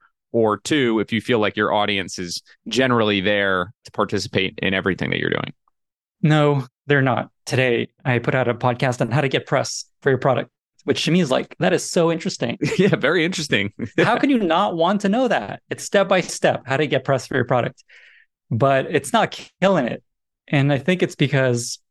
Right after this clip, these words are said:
Speaker 2: most of my audience is product managers at larger companies, and they don't need that. That being said, I always think of it just, again, as the puzzle pieces. I'm just answering every question a founder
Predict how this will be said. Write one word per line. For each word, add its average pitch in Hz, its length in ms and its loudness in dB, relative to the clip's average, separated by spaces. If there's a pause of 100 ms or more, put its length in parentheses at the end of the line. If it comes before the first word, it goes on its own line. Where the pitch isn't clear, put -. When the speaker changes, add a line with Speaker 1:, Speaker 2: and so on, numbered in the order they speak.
(120)
Speaker 2:
most 143 280 2
of 156 40 2
my 151 100 2
audience 135 320 0
is 123 80 -12
product 147 300 0
managers 123 440 0
at 123 100 0
larger 123 280 0
companies, 123 520 -4 (480)
and 127 140 2
they 135 60 0
don't 135 160 0
need 127 160 0
that. - 220 -2 (580)
That 165 160 0
being 160 160 0
said, 127 400 0 (720)
I 143 120 0
always 160 240 0
think 147 220 0
of 139 100 0
it 113 100 -2
just, 131 240 -2
again, 135 300 -2
as 113 400 -4
the 127 120 -4
puzzle 147 280 0
pieces. 127 420 -2
I'm 135 120 0
just 151 160 -6
answering 156 380 0
every 147 200 0
question 120 580 -2
a - 80 -2
founder 123 460 -2